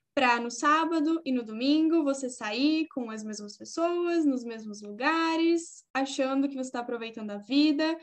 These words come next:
E aí você entra no negócio da Amway, refletindo que você quer uma vida diferente, entendeu que você tem que fazer coisas diferentes, mas esses hábitos ruins que trazem prazeres imediatos continuam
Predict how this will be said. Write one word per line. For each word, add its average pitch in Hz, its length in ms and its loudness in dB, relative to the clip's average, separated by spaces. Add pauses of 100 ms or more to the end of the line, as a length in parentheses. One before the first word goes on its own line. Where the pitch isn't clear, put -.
(280)
E 254 80 2
aí 254 100 6
você 285 220 2
entra 370 260 2
no 330 120 4
negócio 277 360 0
da 269 120 2
Amway, 254 520 0
refletindo 247 680 -4
que 302 80 -10
você 262 200 -4
quer 254 120 -8
uma 220 160 -8
vida 202 180 -8
diferente, 214 640 -2
entendeu 247 500 0
que 285 60 -8
você 277 160 -4
tem 240 100 -6
que 240 60 -12
fazer 220 220 -8
coisas 214 340 -8
diferentes, 226 800 -2 (500)
mas 285 640 4
esses 254 320 -2
hábitos 254 560 0
ruins 240 400 -6
que 285 140 -2
trazem 226 420 0
prazeres 240 480 0
imediatos 254 800 0
continuam 320 1080 4